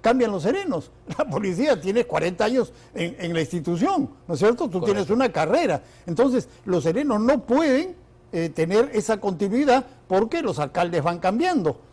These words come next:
Speaker 1: Eh, entonces no funciona. Tú me dices, si ese sereno hubiera tenido un
Speaker 2: Sí.
Speaker 1: chaleco antibala,
Speaker 2: A-, algo, algo
Speaker 1: lo
Speaker 2: que
Speaker 1: hubieran matado porque la bala le cayó en el cuello.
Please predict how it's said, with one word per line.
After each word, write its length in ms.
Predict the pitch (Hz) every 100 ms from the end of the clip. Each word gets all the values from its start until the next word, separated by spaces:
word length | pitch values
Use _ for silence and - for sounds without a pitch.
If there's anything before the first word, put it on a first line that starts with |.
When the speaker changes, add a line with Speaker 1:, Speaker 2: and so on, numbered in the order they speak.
| - - - -
Speaker 1:
Eh, 260 | - 277 196
entonces 320 | 160 240 220
no 100 | 254
funciona. 520 | 247 254 247 339 175 - -
Tú 80 | 214
me 100 | 214
dices, 340 | 233 185 156 - -
si 180 | - -
ese 160 | 220 214
sereno 360 | 156 185 226 196
hubiera 360 | 220 208 196
tenido 300 | - 160 196
un 60 | 208
Speaker 2:
Sí. 80 | 170
Speaker 1:
chaleco 260 | 196 196
antibala, 400 | 190 196 202 233
Speaker 2:
A-, 40 | 214
algo, 180 | 180 202
algo 160 | 214
Speaker 1:
lo 40 | 208
Speaker 2:
que 60 |
Speaker 1:
hubieran 220 | 220 226 214
matado 460 | 196 214 214 220 - - -
porque 200 | 180 151
la 80 | 156
bala 180 | 185 190
le 80 | 170
cayó 180 | 170 180
en 40 | 170
el 40 |
cuello. 340 | 180 180 180